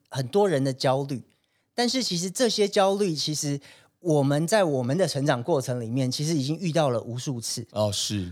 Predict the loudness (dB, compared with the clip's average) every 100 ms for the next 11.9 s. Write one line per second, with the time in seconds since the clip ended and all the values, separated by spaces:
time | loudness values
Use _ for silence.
0 | -8 -4 -2 -2 -2 0 2 2 2 2
1 | 4 4 2 -4 _ -6 -4 0 -2 -2
2 | _ _ _ 0 2 4 4 2 0 0
3 | 2 2 0 -2 0 -2 -2 0 2 4
4 | 4 4 2 0 0 -2 -6 _ _ -14
5 | -6 -2 -2 0 2 2 4 4 2 2
6 | 2 0 0 -2 -4 -8 -8 -8 -8 _
7 | -6 -2 -2 -6 _ _ -2 2 2 4
8 | 4 4 4 4 2 2 0 2 4 4
9 | 2 0 0 0 0 0 2 2 0 -2
10 | -2 -2 0 2 2 2 0 0 -2 -4
11 | -4 -2 0 0 0 -2 -2 -4 -8